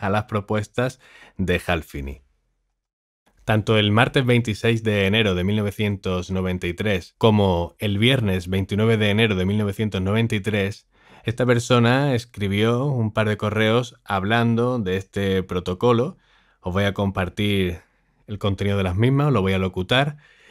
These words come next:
y a partir de ahí también se genera un debate con Hal Finney y otras personas para llevarlo a la práctica y, bueno, al final cómo participan en el juego del criptobanco. Digital Bank.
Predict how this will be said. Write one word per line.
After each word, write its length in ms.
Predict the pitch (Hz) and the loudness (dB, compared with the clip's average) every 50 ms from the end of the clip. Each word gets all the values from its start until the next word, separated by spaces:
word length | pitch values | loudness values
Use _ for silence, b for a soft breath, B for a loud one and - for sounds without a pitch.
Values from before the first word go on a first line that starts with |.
| B B | B B
y 220 | B 117 131 143 | B 2 4 4
a 100 | 143 131 | 4 4
partir 240 | 117 110 104 110 110 | 4 2 2 2 2
de 80 | 107 110 | 4 4
ahí 120 | 110 117 | 2 2
también 260 | 110 107 101 104 104 | 2 0 0 0 -2
se 120 | - 107 101 | -2 -4 -4
genera 360 | - 104 98 98 98 104 101 | -4 -2 -2 0 0 0 0
un 80 | 101 98 | 0 0
debate 340 | 92 98 101 104 95 104 | 0 0 0 0 -2 -4
con 140 | 95 98 95 - | -4 -6 -6 -6
Hal 120 | 101 95 | -6 -6
Finney 180 | - 107 104 101 | -4 -4 -4 -4
y 20 | |
otras 200 | 95 101 101 95 | -4 -4 -6 -8
personas 440 | - 95 90 - 107 104 104 110 117 | -8 -8 -8 -6 -4 -2 -2 -2 -4
para 480 | 120 104 98 98 104 107 113 120 120 117 | -2 -2 -2 0 0 0 0 0 0 -2
llevarlo 260 | 104 98 90 92 98 | -2 -2 -2 -2 -2
a 40 | 95 | -2
la 120 | 92 92 90 | -2 -2 -2
práctica 640 | 95 101 101 - - 98 92 - 107 113 117 117 87 | -4 -6 -6 -6 -8 -8 -6 -4 -2 -2 -2 -2 -4
y, 60 | 87 | -6
bueno, 260 | 85 78 71 65 67 | -6 -8 -10 -12 -14
al 80 | 82 85 | -16 -14
final 460 | - - 87 85 90 95 95 98 b b b b b b b b b | -10 -8 -6 -2 -2 -2 -2 -4 b b b b b b b b b
cómo 260 | - 110 113 113 107 | 2 2 4 4 4
participan 520 | 110 107 101 101 98 - 113 104 110 110 | 4 2 2 0 -2 -2 0 2 2 2
en 100 | 107 98 | 2 0
el 140 | 90 87 87 | 0 -2 -4
juego 560 | - - - 113 110 107 98 101 107 117 120 b b b b b b | -6 -6 -2 0 0 0 0 -2 -4 -6 -8 b b b b b b
del 440 | - 92 95 98 98 98 101 98 - | -4 0 2 2 2 2 0 -2 -4
criptobanco. 920 | - 92 90 85 - - 80 78 71 65 65 64 - 55 53 - _ _ _ _ _ _ _ _ _ _ _ _ _ _ _ _ - _ - | -4 -4 -4 -4 -4 -6 -6 -6 -6 -8 -10 -14 -16 -18 -18 -18 _ _ _ _ _ _ _ _ _ _ _ _ _ _ _ _ -20 _ -6
Digital 460 | - 135 147 143 131 123 127 113 107 | -2 0 0 2 0 0 0 -2 -2
Bank. 320 | 92 90 82 78 78 _ | -2 -4 -6 -8 -12 _